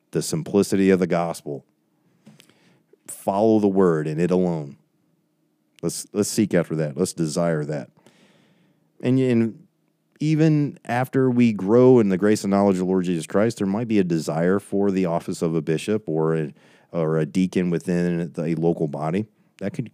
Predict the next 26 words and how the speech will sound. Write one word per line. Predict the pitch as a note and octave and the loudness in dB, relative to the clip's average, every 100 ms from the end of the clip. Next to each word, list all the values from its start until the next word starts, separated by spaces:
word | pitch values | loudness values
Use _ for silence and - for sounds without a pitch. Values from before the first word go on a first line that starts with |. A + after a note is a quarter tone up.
| _ | _
that | - G2+ | -8 -4
could | D#3+ | -2
arise. | G2+ D2+ C#2+ C#2 D2 - | -2 -2 -4 -8 -10 -10
That's | - F#2+ | -8 -8
a | |
good | E2 D#2 C#2+ | -4 -6 -6
thing. | D2+ D2+ - _ _ _ _ _ _ _ _ _ _ _ _ | -8 -8 -10 _ _ _ _ _ _ _ _ _ _ _ _
But | F2+ | -4
that's | - D3+ D#3 | -2 -4 -2
at | A#2 | -4
the | G2+ | -2
working | E2+ F#2+ G#2+ A2 G2+ F#2 | -2 0 0 0 0 0
after | D#2+ E2+ E2 | -2 -2 -2
the | D#2+ F2 | 0 0
end, | F#2 F#2 F2+ D2 - - _ _ _ | 0 0 -2 -4 -12 -20 _ _ _
you | E2 | -10
know, | D#2+ D#2 | -8 -4
the | D#2+ F#2 | 0 2
ends | G#2 F#2+ | 2 2
of | F#2 | 0
your | F2+ | -2
conversation, | G2+ F#2+ F2+ G2 G2 - F#2+ F#2+ | -2 -2 -2 -2 -2 -2 -4 -4
people | - G2+ F#2+ F#2 | -2 -2 2 2
around | D#2+ C#2+ F2 F#2+ F#2 | 0 0 0 0 -2
you | F2+ F2+ | -2 -4
can | E2+ F2 D#2+ | -4 -4 -6